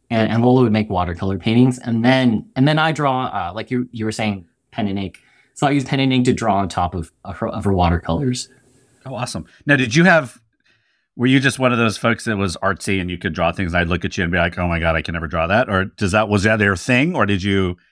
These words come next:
Speaker 2: develop that because of this?
Speaker 1: Oh, maybe, uh, I think, yeah, yes, and both a little bit.
Speaker 2: Both.
Speaker 1: I always liked to draw growing up when I was a kid. I,
Speaker 2: Okay.
Speaker 1: I'm not, like,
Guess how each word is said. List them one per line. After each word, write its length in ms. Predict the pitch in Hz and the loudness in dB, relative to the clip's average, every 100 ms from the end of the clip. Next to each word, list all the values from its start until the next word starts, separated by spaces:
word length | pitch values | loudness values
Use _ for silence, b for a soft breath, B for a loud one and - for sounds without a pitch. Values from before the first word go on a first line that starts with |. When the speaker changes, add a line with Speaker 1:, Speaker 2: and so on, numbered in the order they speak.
| _ _ _ | _ _ _
Speaker 2:
develop 480 | 107 87 101 107 101 | -2 0 2 2 2
that 240 | 101 90 | 0 0
because 400 | 104 87 - 117 | -2 -4 -2 -2
of 140 | 101 71 | -2 -6
this? 340 | 73 - - _ _ _ _ _ _ _ _ _ _ _ - | -12 -16 -20 _ _ _ _ _ _ _ _ _ _ _ 0
Speaker 1:
Oh, 460 | 151 147 107 104 - _ _ | 4 4 2 -4 -10 _ _
maybe, 580 | 151 151 185 254 190 - - | 2 4 6 4 2 -2 -6
uh, 60 | 170 | 0
I 240 | 170 170 160 | 0 0 0
think, 300 | 240 247 135 | 2 4 4
yeah, 300 | 165 180 - - | 2 0 -6 2
yes, 340 | 127 156 156 | 4 4 2
and 200 | 160 120 | -2 0
both 480 | 147 170 117 - - | 2 2 2 -4 -6
a 80 | - | 0
little 220 | 160 196 | 4 4
bit. 100 | 180 | 4
Speaker 2:
Both. 80 | 127 | 2
Speaker 1:
I 140 | 202 | 2
always 240 | 226 302 330 | 2 2 0
liked 80 | - _ 196 | -6 _ -2
to 40 | |
draw 260 | 202 175 156 | 2 2 2
growing 320 | 147 131 127 | 2 2 2
up 200 | 156 190 | 0 0
when 100 | 151 | 0
I 100 | 139 | 0
was 100 | 127 | -2
a 60 | |
kid. 200 | 127 185 | -2 0
I, 140 | 185 185 | 2 2
Speaker 2:
Okay. 80 | 190 | 2
Speaker 1:
I'm 120 | 202 | 2
not, 240 | 226 202 | 2 2
like, 460 | 160 131 117 - | 0 0 -2 -6